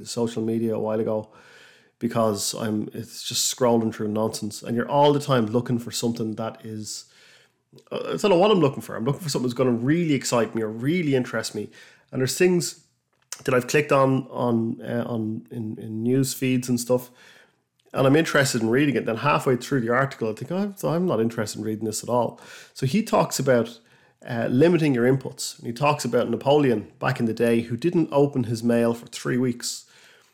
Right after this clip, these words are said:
So he was always three weeks behind in any mail that he would receive. And <laughs> the, the, the reason was because the most,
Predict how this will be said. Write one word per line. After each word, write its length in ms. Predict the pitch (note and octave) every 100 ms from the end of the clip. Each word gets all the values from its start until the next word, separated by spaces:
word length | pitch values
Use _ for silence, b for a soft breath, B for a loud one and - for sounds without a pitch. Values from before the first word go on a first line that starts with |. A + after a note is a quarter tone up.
| b
So 120 | - B2
he 140 | C#3+
was 140 | D3
always 280 | C#3 C3+ B2
three 340 | - - D#3 C#3
weeks 240 | C3 B2
behind 400 | - A#2 A#2+ A#2
in 80 | A2+
any 160 | A2+
mail 280 | A2 A2+ A#2
that 100 | G#2+
he 100 | A2
would 100 | G#2+
receive. 460 | - - A#2+ A2+ A2+
And 120 | A#2
<laughs> 260 | - C3+ -
the, 80 |
the, 280 | D3 - C3+ B B B B B
the 80 | B2
reason 320 | C3+ D#3 C#3
was 100 | B2+
because 320 | B2 B2+ C#3+
the 60 | B2+
most, 340 | B2 B2 -